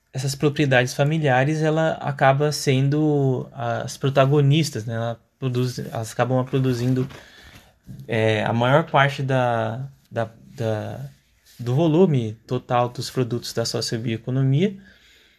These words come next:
Então, justamente, né, desse, dentro do extrativismo vegetal, as famílias, é, ao serem somadas, elas acabam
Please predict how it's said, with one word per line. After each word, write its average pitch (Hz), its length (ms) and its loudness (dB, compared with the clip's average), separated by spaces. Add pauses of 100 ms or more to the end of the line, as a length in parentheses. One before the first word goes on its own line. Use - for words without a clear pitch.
(460)
Então, 143 400 6 (380)
justamente, 139 640 0
né, 113 240 0
desse, 107 640 -6
dentro 131 260 2
do 135 60 0
extrativismo 127 520 0
vegetal, 127 440 0
as 135 120 0
famílias, 131 640 2 (800)
é, 113 500 0 (340)
ao 123 120 2
serem 151 340 4
somadas, 139 680 2
elas 127 480 2
acabam 123 760 0